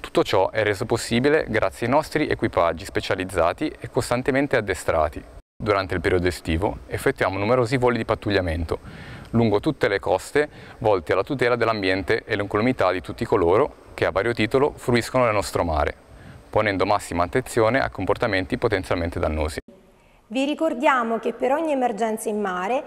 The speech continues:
Speaker 2: potete contattare il numero blu quindici trenta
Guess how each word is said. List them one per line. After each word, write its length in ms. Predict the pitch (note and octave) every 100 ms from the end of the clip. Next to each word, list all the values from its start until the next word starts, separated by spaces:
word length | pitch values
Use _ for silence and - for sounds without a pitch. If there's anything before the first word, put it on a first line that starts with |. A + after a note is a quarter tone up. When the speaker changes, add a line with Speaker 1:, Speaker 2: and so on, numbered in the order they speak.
| - -
Speaker 2:
potete 400 | - D#4 E4+ E4+
contattare 760 | F4 E4+ F4+ F4 F4+ D4 A#3+ A3
il 80 | B3
numero 400 | D4+ D4+ A#3+ G#3+
blu 420 | G#3+ D#4+ G#4+ -
quindici 460 | D4 C#4 C4+ - A#3
trenta 680 | F3+ E3+ E3+ - F3+ G3+